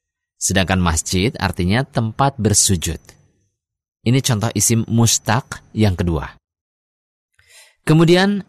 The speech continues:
madrasatun, yang artinya sekolah. Kalau kita telusuri, maka kita akan mendapati akarnya diambil dari kata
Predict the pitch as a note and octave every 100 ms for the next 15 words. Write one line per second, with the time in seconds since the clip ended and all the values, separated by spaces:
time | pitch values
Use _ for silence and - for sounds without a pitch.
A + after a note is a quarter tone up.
0 | - G2 A2+ C#3+ A#2+ G#2+ A#2 G#2 F#2+ G2
1 | D#2+ D2 C#2+ - _ _ _ _ _ _
2 | _ F#2+ F#2 E2+ F#2+ F#2+ A2+ - E2 C2+
3 | - - _ _ _ _ _ _ _ _
4 | - E3 F3+ E3+ - C#3+ - D3+ E2+ F#2+
5 | D3+ _ _ - _ - E2+ F2+ G2 F2+
6 | F#2 F2+ F2+ F2 E2+ E2 - - F#2+ -
7 | G2+ F2+ F#2 G#2+ D#3 G#2 G2 F#2 A#2+ A#2
8 | G2 F#2 F2+ B2+ E3